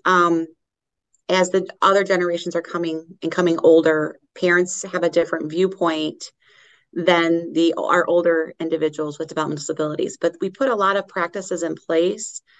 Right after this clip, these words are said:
to continue working with them, um, you know, to learn those self skills. Um, if they need support, you know, we put support around it. We build,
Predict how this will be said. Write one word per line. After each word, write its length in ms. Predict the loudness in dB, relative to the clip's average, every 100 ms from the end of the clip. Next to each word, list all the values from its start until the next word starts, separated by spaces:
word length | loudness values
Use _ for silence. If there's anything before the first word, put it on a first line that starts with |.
| _ _ _ _ -4
to 260 | 0 0
continue 680 | 0 -4 -4 -2 -2 0 0
working 380 | 2 0 -2 -8
with 220 | -8 -4
them, 460 | -2 0 0 -2 -4 -8
um, 400 | -8 -8 -12 -14 _
you 260 | -14 -12 -10 -14 -12
know, 160 | -12 -12 -6
to 140 | 2 2
learn 340 | 6 6 6
those 260 | 6 4 2
self 260 | 2 2 -2 -20 _ _ _ _
skills. 800 | -10 2 6 8 8 6 2 -14 _ _ -10
Um, 280 | -4 -4 -4
if 160 | -2 4
they 160 | 6
need 140 | 6 2
support, 500 | 0 0 2 2 2
you 80 |
know, 60 | 0
we 100 | 0
put 220 | -2 -6
support 340 | -8 -4 -2 0
around 300 | 0 -2 -2
it. 80 |
We 100 | -4
build, 360 | 0 0 0